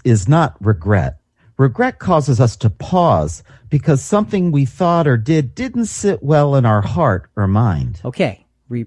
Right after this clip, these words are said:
Speaker 2: regret causes us to pause and continuing the re-, repentance process. Repentance doesn't cause us to just pause. It causes us to stop, observe, process what you're seeing, make a conclusion,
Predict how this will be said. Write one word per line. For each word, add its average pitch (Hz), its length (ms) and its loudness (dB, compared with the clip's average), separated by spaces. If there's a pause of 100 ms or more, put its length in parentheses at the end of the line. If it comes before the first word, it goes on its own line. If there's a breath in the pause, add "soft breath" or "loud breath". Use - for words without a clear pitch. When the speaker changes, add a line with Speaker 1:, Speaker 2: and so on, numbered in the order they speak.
Speaker 2:
regret 131 480 -6
causes 139 400 -6
us 127 120 -6
to 117 100 -16
pause 196 360 -2
and 135 120 -2
continuing 156 460 -2
the 131 80 -4
re-, 139 280 -4
repentance 131 460 -2
process. 220 560 -6 (300 soft breath)
Repentance 180 1200 -2 (520)
doesn't 269 300 2
cause 240 260 2
us 214 120 -4
to 196 100 -4
just 170 300 -6
pause. 208 400 0
It 131 80 -6
causes 180 400 -4
us 151 140 -6
to 123 120 -12
stop, - 640 -8 (580)
observe, 147 920 -4 (460)
process 277 680 -10
what 240 200 -10
you're 208 120 -12
seeing, 123 580 -8 (420)
make 208 440 2
a 330 120 0
conclusion, 226 800 0